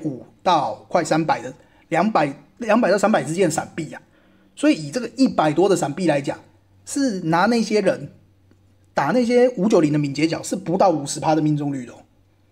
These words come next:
是不到五十趴命中率的哦。那我们再看晨曦这个，这个，这边帮他加了多少命中？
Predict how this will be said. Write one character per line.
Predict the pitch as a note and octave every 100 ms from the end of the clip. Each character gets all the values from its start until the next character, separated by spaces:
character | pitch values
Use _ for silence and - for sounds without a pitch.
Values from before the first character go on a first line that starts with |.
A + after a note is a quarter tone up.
| _
是 | - A3
不 | G3
到 | G#3
五 | E3
十 | D#3
趴 | E3
命 | F3 D#3+
中 | D3+
率 | D3 C3
的 |
哦。 | - _ _ - - _
那 | B3 B3
我 | F3+ D3+
们 | D3+
再 | F#3+
看 | F#3 F3 D#3+
晨 | D#3 D#3+
曦 | E3
这 | F3 E3+
个， | D#3 C#3 B2+ - _ _ _ _ _ _ _ _ _ _ _ _ _ _ -
这 | F3+
个， | E3+
这 | - - E3+
边 | E3 D#3+
帮 | E3
他 |
加 | E3 D#3+
了 | D#3
多 | D3+
少 | D3
命 | C3 C#3
中？ | C3+